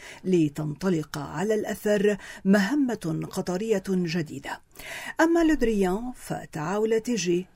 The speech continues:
مرة رابعة أواخر أيلول، فالمكتوب يقرأ من عنوانه،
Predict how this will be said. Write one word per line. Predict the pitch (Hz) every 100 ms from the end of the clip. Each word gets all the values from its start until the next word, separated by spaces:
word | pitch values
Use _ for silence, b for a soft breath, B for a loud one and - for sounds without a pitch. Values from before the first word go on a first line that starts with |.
| -
مرة | 165 160 175 190 185
رابعة | 180 180 180 180 175 165
أواخر | 180 165 160 160 175 180 165 -
أيلول، | 160 156 147 151 - B B B
فالمكتوب | - 220 180 170 160 - 240 240 170 165
يقرأ | 185 214 202 190 185 185
من | 156 190 202
عنوانه، | 175 175 165 185 151 147 156 156